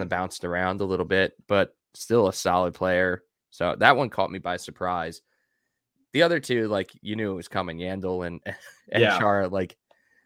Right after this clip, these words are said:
Speaker 2: they're, they're old as, as they can be. And, uh,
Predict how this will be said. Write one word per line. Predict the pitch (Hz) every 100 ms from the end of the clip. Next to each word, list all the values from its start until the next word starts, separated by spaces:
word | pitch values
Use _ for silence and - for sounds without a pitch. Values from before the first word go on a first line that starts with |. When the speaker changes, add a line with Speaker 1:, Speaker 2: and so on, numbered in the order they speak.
| _ _
Speaker 2:
they're, | 110 113 85 _
they're | 117 107
old | 110 107 104
as, | 98 92 - -
as | 98
they | 95 98
can | 90 92
be. | 95 107 101 92 92 -
And, | 101 95 92
uh, | 95 90 85